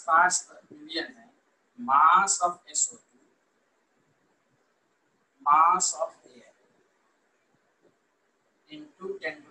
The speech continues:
the power six। बस यही करना है, हमें न्यूमरेटर निकालना था। ये कितना दिया? फ़ोर्टी। Mass of एस ओ टू मालूम नहीं, टू हंड्रेड है, ten to the power six है।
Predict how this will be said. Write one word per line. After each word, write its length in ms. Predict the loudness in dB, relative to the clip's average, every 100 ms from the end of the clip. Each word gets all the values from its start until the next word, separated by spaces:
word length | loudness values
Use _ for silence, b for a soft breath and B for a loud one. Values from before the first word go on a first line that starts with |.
| -4
the 100 | -4 -4
power 260 | -16 -10
six। 400 | -10 -10 _ -20 -12 -8
बस 180 | -4 -2
यही 140 | -2
करना 280 | -2 -2 -2
है, 160 | -2 -10 _ _ _ _ _ _ -6
हमें 200 | -2 2
न्यूमरेटर 540 | 2 2 0 2 0
निकालना 480 | 0 2 0 4 0 0
था। 60 |
ये 180 | -8 -12
कितना 320 | -18 -4 0 0
दिया? 240 | 2 2 0 -8
फ़ोर्टी। 420 | -8 -10 _ -20 -20 _ _ _ _ _ _ _ _ 0
Mass 480 | 2 4 2 0 0 0
of 180 | -2 -16
एस 180 | -18 -18
ओ 40 | -20
टू 240 | _ -10
मालूम 360 | -6 -6 -8 -6 -6
नहीं, 180 | -6 -12 -20 _ _ _ _ _ _ _ _ _ _ _ _ _
टू 160 | -8 -6
हंड्रेड 520 | -10 -14 -6 -6 -6 -8
है, 140 | -10 -10 _ _ _ _ _ _ _ _ _
ten 100 | -20
to 180 | _ -6
the 80 | -6 -2
power 220 | -2 -2 -4
six 320 | -8 -12 -20
है। 80 | -20